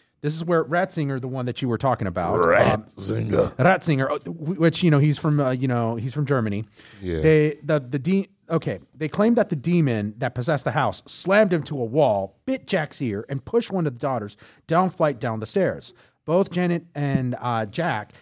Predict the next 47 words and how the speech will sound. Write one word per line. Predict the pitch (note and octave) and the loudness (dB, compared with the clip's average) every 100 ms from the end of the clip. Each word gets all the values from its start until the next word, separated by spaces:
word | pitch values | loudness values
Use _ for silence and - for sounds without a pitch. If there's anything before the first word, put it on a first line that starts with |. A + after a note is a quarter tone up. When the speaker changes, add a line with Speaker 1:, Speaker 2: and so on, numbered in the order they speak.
| _ | _
Speaker 1:
said | - F3+ E3 | -4 0 0
to | D#3+ | 0
have | C3+ B2+ | -2 -4
been | A#2+ A#2 | -6 -8
sexually | - D3 - B2+ | -6 -8 -6 -6
assaulted | A2+ - G3+ G3 A2+ F2+ | -6 2 4 4 0 -8
by | G#2 | -10
the | F2 | -8
demon. | C3+ F#2+ D2+ _ _ - | -8 -8 -10 _ _ -2
By | |
Speaker 2:
Yeah. | A2 C3 A2 | 2 4 4
Speaker 1:
nineteen | G#3+ B3 - G3+ - | 4 2 0 -4 -2
eighty-six, | D3+ A2+ - - - - - - - | -4 -4 -4 -2 -2 -6 -20 -20 -10
they | D3 | -6
were | C3 | -4
contacted | - G3+ D#3+ C3 A#2 | -2 -2 -2 -4 -6
by | A2 G#2 _ | -8 -10 _
Ed | F#3 G3 - E3+ | 0 0 -2 -6
Lorraine, | D#3 D3 D3 C#3 - | -2 0 0 -2 -4
Le-, | D#3+ G3+ G3 | 2 2 4
Ed | A3 - | 0 0
and | F#3 F3 | -2 0
Lorraine | D#3 D#3 D3 C3 A#2 | 0 0 -2 -4 -4
Warren, | E3+ A2+ G#2+ - _ _ | -2 -2 -4 -10 _ _
who | D3+ | -8
confronted | E3 D#3 - A3 C4 | -6 -4 0 2 2
their | G#3+ F3+ | 0 -4
house | G3 F3+ - | -2 -4 -4
that | C3 A#2 | -6 -6
was | C#3 | -6
indeed | F3 F3 E3 A3 G3 | -2 -2 0 0 2
haunted. | G#3+ A#3+ A2 - _ _ _ _ - | 0 -2 -4 -12 _ _ _ _ -6
Ed | A#2+ | -6
Warren | A#2 D#3+ A3 G3 | -2 0 0 0
would | D3+ B2 | -2 -2
go | B2+ | -4
in | B2+ | -4
to | A2+ | -8
say | - G3 F3+ | -6 -4 -2
that | C#3 A#2+ | -4 -6
he | G3+ | -4
had | F3 D3 | -4 -2
witnessed | F#3 D3 - | -4 -4 -8
a | G2+ | -6
dark | C#3 C#3 C#3 | -2 -2 -2
mass | C#3 C3+ - | -4 -4 -6
form | - D#3 D#3 C3 | -6 -4 -2 -2